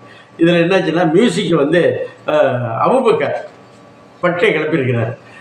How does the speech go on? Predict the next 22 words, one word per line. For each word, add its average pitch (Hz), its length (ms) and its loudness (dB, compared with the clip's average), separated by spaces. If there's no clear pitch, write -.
ரெண்டாவது 220 340 4
வந்து, 196 420 2
இதுல 160 280 -2
எடிட்டிங் 269 360 2
மேட்டர் 180 180 0
ரொம்ப 165 200 -2
முக்கியமானது. 160 680 -2
இதை 175 180 4
வந்து 180 580 2
பிரசாந்த் 202 400 0
ஆர் 147 280 -2
தான் 147 460 -2
செய்திருக்கிறார். 135 540 0
இதுல 175 140 2
என்னாச்சுன்னா, 202 720 2
அஹ், 156 520 0
புருஷோத்தமன் 170 840 0
அந்த 165 180 0
மாதிரி 165 280 0
சில 147 200 2
விஷயங்கள் 135 600 0
அந்த, 175 280 0